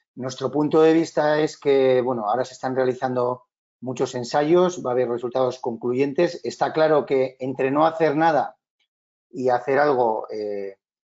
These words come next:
eh, parece que ese, esa acción de protección de estos agentes biológicos es buena. Lo que pasa es que nosotros queremos insistir, ¿no? en el, en el mensaje de que lo primero es que hay que podar bien. O sea, que muchas veces vemos que,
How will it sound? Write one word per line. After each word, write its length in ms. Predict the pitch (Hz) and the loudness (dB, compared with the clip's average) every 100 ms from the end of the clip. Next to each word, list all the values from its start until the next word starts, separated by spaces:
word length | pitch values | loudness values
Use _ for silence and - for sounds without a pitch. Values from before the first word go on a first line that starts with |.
| _ _ _ _ - | _ _ _ _ -12
eh, 200 | 120 113 113 117 - _ _ | -12 -10 -14 -16 -20 _ _
parece 460 | - 117 127 127 135 | -4 -2 -2 -2 -2
que 260 | 135 127 127 | 2 4 2
ese, 480 | 127 127 123 120 - _ _ _ - 90 82 | 2 0 0 -2 -8 _ _ _ -16 -12 -10
esa 200 | 107 135 | -4 -4
acción 400 | 131 156 143 117 | 0 0 2 0
de 100 | 123 | -2
protección 680 | - 123 131 120 143 139 123 | -2 -4 -4 -4 -2 0 0
de 100 | 120 | 0
estos 460 | 120 127 120 _ _ _ | 0 -4 -4 _ _ _
agentes 360 | - 120 120 120 | -8 -6 -4 0
biológicos 680 | 127 127 131 135 123 - _ _ | 0 0 0 -2 -4 -8 _ _
es 160 | - 117 | -6 -2
buena. 300 | 131 143 160 | 0 2 2
Lo 120 | 147 | 0
que 80 | 117 | -2
pasa 200 | 120 135 | 0 -2
es 80 | 127 | -2
que 80 | 135 | -4
nosotros 580 | 135 131 165 160 - _ _ - | -4 0 -2 -2 -12 _ _ -10
queremos 440 | 117 135 151 - | -6 -2 -2 -2
insistir, 600 | 156 139 151 135 - 170 | -6 -6 -8 -6 2 4
¿no? 200 | 156 156 | 4 0
en 80 | 160 | 0
el, 360 | 131 120 113 - _ _ - | 0 0 -2 -6 _ _ -12
en 100 | 127 | -6
el 100 | 127 | -6
mensaje 460 | 123 135 139 170 | -6 -4 -2 2
de 140 | 151 131 | 2 2
que 140 | 127 | 2
lo 140 | 123 | 0
primero 360 | 123 135 147 170 | 0 0 2 2
es 100 | 180 | 0
que 80 | 170 | -2
hay 60 | |
que 80 | 135 | -4
podar 260 | 117 98 - | -4 -6 -8
bien. 200 | 95 - | -12 -20
O 520 | _ _ _ _ _ | _ _ _ _ _
sea, 140 | 123 | -12
que 80 | 113 | -8
muchas 260 | 123 120 131 | -6 -2 0
veces 260 | 139 143 | 2 2
vemos 300 | 131 147 156 | 0 0 -2
que, 400 | - 151 156 - | 0 0 0 -6